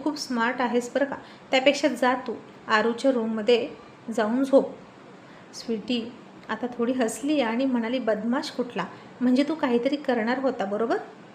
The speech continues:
आर्यन म्हणाला, "नव्हतो गं काही करणार, जे करायचं ते आत्ताच केलं ना. आता फक्त विश होती की रात्रभर तुला मिठीत घेऊन झोपायचं, पण बहुतेक आता तीही पूर्ण होणार नाही. ओके, गुड नाईट," असं म्हणून त्यानं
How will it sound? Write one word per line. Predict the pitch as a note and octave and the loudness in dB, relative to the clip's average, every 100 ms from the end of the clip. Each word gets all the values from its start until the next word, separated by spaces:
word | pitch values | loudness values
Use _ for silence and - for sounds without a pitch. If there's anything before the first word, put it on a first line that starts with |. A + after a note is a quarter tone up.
| - - - - | -20 -20 -14 -6
आर्यन | G#3 G#3 G#3+ | -4 -2 -2
म्हणाला, | A3 A#3 A3 | -2 -2 -2
"नव्हतो | B3 B3+ G3+ C#4 | 0 -2 2 2
गं | D#4+ | 2
काही | D#4+ B3 | 0 0
करणार, | A#3 G#3+ G3 G3 A3 - - - | 0 0 0 -2 -4 -10 -18 -6
जे | B3+ D4 | 2 4
करायचं | D#4 D4 C#4+ C#4+ | 6 4 4 4
ते | D4+ | 2
आत्ताच | B3+ A#3+ C4+ C4+ | 2 0 0 0
केलं | - C4 B3+ | 2 2 4
ना. | B3+ B3+ C4+ - - - | 0 -2 -6 -16 -20 -8
आता | A3 A3 B3 | -6 -4 -2
फक्त | B3+ B3 C4 | -2 0 2
विश | B3 C4 - | 2 0 0
होती | A#3+ A3+ - | -2 -2 -4
की | A#3+ - B3+ B3+ - - - | -6 -2 -2 -2 -8 -18 -6
रात्रभर | A#3+ A3+ A3+ A3+ A3+ | -2 -2 0 0 0
तुला | C4 B3 A3+ | 0 0 0
मिठीत | A3 G#3+ G#3 - | -2 -4 -6 -4
घेऊन | A3+ C#4+ | -2 -2
झोपायचं, | E4+ E4 C4+ C4+ A#3 - - - - | -2 2 0 0 -4 -8 -16 -10 -4
पण | E4+ | 4
बहुतेक | D4 C#4 D4 C#4+ | 4 6 4 2
आता | C#4 | 2
तीही | C#4 C#4 C4+ | 2 0 0
पूर्ण | C4+ A#3+ A#3 | 0 -2 0
होणार | B3 A3 G#3 G#3+ | 0 -2 -4 -4
नाही. | A3+ G#3 F#3 - - - - | -4 -6 -10 -14 -20 -20 -8
ओके, | - A#3 | -6 -4
गुड | G3+ A#3+ B3+ | 0 0 0
नाईट," | A3 G3 F#3 G#3 | -2 -2 -2 -4
असं | - - | -8 -4
म्हणून | A#3+ B3 | -2 -2
त्यानं | B3 G#3 | -2 -2